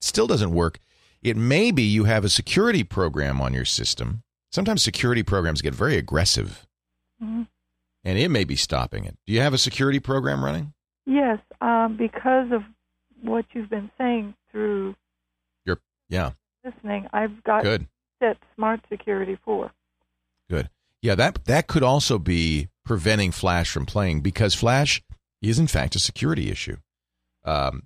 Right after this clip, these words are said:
Speaker 1: if you're not using the latest version of Flash, you are actually at a little bit of a risk.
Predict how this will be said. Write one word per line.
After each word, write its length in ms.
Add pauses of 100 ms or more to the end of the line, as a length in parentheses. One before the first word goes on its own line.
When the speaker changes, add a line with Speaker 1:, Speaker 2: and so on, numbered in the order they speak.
Speaker 1:
if 160
you're 100
not 180
using 220
the 60
latest 300
version 240
of 80
Flash, 340
you 140
are 160
actually 420
at 80
a 60
little 160
bit 100
of 100
a 60
risk. 480